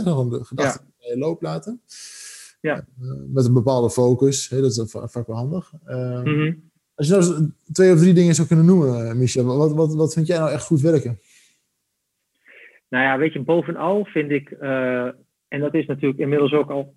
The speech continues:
Speaker 2: meerdere malen wetenschappelijk bewezen, is wandelen natuurlijk bij uitstek hartstikke goed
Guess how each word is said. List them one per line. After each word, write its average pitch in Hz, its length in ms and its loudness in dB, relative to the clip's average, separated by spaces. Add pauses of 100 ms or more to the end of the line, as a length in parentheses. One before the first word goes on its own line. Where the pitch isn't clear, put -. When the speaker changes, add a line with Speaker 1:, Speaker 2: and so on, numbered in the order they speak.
Speaker 2:
meerdere 160 440 0
malen 139 360 0
wetenschappelijk 139 520 -4
bewezen, 139 380 0
is 139 140 -2
wandelen 151 460 0
natuurlijk 139 400 -2
bij 127 140 -6
uitstek 147 540 -6 (480)
hartstikke 143 600 -8
goed 135 400 -6